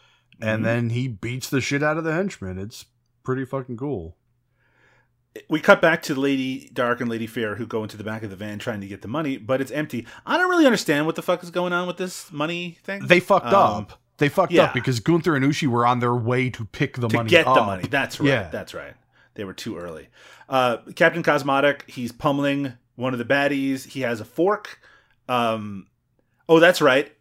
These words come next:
Speaker 2: The, the captain gets forked into the dick, but then he steals the fork,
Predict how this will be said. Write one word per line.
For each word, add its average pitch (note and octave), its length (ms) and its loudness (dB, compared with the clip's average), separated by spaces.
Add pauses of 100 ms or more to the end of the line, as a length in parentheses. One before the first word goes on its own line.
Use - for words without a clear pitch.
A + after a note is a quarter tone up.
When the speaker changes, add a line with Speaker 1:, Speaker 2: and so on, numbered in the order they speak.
(120)
Speaker 2:
The, C3+ 200 -2
the B2 140 -10
captain E3 340 -2
gets C3+ 160 -6
forked C3 320 -2
into A#2+ 100 -6
the G2+ 80 -10
dick, A#2 440 -4 (420)
but B2 160 -2
then C#3+ 100 2
he B2 200 -8 (760)
steals C#4 420 2
the E3+ 80 0
fork, C3 420 0